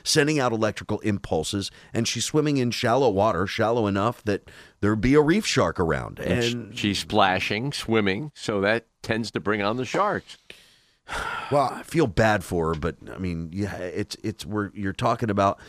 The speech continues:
Speaker 1: eh, <clears throat> Florida, it's not like this is the very first shark attack
Speaker 2: Mm-hmm.
Speaker 1: or that it's uncommon to have people bitten by sharks.
Speaker 2: Of course
Speaker 1: This kid
Speaker 2: not.
Speaker 1: who was bitten on the foot by the black tip, was he
Speaker 2: Ye-
Speaker 1: surfing? Was he, was he on a boogie board? Was,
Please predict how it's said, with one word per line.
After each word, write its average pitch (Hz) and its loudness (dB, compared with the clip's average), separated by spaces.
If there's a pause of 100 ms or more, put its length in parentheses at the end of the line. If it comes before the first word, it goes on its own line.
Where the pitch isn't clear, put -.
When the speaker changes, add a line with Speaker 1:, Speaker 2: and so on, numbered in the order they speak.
(240)
Speaker 1:
eh, - -8
<clears throat> 110 -12
Florida, 220 4 (480)
it's 135 2
not 175 4
like 170 4
this 170 2
is 143 2
the 120 4
very 120 6
first - 0 (160)
shark 117 0
attack 78 0
Speaker 2:
Mm-hmm. 101 0
Speaker 1:
or 120 6
that 117 6
it's 120 2
uncommon 139 4
to 101 -4
have 101 0
people 92 -2
bitten 90 -2
by 82 -2
sharks. 76 -4 (180)
Speaker 2:
Of - -16
course - 2
Speaker 1:
This 202 -2
kid 160 6
Speaker 2:
not. 143 4
Speaker 1:
who 123 4
was 104 0
bitten 113 0 (140)
on 110 4
the 107 -4
foot - 0
by 101 2
the 95 -2
black 98 0
tip, 90 -6
was 95 -2
he 101 -4
Speaker 2:
Ye- 117 -2
Speaker 1:
surfing? 170 -2 (300)
Was 92 -2
he, 101 -2
was 98 -2
he 101 0
on 98 0
a 87 -4
boogie 123 0
board? 156 2
Was, 110 0